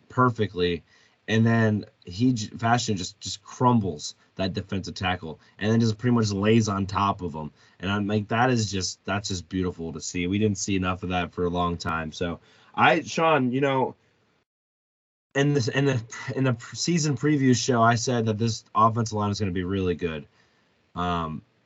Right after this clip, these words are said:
I know the Michigan game was bad. I don't, th-, you know, expect the Ohio State game to be perfect. They're gonna be really challenged with, with, with what Ohio State's gonna bring to the table.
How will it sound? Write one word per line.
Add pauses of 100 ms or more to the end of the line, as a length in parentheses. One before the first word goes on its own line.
(500)
I
know
the
Michigan
game
was
bad. (1200)
I
don't,
th-,
you
know,
expect
the
Ohio
State
game
to
be
perfect. (960)
They're
gonna
be
really
challenged
with,
with,
with
what (300)
Ohio
State's
gonna
bring
to
the
table.